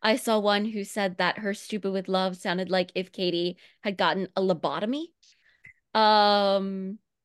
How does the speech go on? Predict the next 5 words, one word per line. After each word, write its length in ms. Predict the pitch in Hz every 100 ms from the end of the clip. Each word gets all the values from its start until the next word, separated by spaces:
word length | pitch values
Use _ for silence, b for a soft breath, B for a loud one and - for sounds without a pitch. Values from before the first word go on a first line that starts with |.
| _ _ _ - - - _ _ _ _ -
and 280 | 269 277 277
they're 180 | 277 262
right. 520 | 214 285 285 190 -
<laughs> 40 | _ _
Like, 580 | 254 277 381 277 -